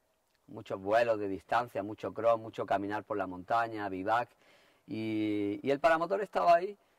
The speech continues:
Yo había visto mi primer paramotor justo cuando empecé a volar, un paramotor que me acuerdo que el piloto lo llevaba el gas en la boca, iba pilotando con una escalera colgada debajo y recogía a una persona,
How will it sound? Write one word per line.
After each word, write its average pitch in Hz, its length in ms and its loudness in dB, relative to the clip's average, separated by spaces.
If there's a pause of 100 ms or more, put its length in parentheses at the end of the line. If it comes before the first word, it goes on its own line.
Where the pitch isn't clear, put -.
(140)
Yo 151 120 -2
había 160 160 0
visto 160 260 -4
mi 143 100 -2
primer 139 280 -2
paramotor 127 540 0
justo 131 300 -6
cuando 120 180 -4
empecé 110 300 -6
a 113 40 4
volar, 110 300 4
un 107 80 -10
paramotor 110 480 -2
que 107 220 -8 (560)
me 127 160 -4
acuerdo 120 340 -2
que 110 80 -6
el 107 80 -6
piloto 123 380 -2
lo 117 100 -2
llevaba 113 460 4 (500)
el 117 180 -4
gas 120 220 -2
en 123 80 -4
la 110 120 0
boca, 123 400 0
iba 117 180 -2
pilotando 120 680 -4 (1300)
con 123 120 -4
una 131 100 0
escalera 123 340 0
colgada 117 400 0
debajo 120 500 -2
y 113 80 -8
recogía 110 400 -8
a 117 40 -2
una 117 140 -6
persona, 127 640 0